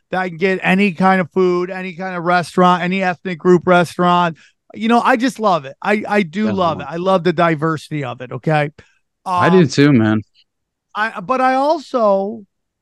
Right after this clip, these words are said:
Speaker 1: I also know that, like, an-, humans are mammals and they run in packs.
Speaker 2: Mm-hmm.
Speaker 1: And,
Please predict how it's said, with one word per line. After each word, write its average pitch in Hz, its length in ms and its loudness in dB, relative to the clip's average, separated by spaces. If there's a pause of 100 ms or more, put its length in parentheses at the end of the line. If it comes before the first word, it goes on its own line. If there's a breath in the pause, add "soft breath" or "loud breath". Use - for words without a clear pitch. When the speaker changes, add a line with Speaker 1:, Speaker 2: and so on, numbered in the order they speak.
(160)
Speaker 1:
I 220 200 -6
also 208 1080 -4
know 196 440 -4
that, 202 480 -4 (300)
like, 196 300 0 (460)
an-, 247 320 -2 (120)
humans 240 540 0
are 190 240 2
mammals 233 880 -4
and 196 180 2
they 214 100 2
run 233 220 0
in 233 140 -2
packs. - 800 -6 (580)
Speaker 2:
Mm-hmm. 113 300 2
Speaker 1:
And, 101 400 0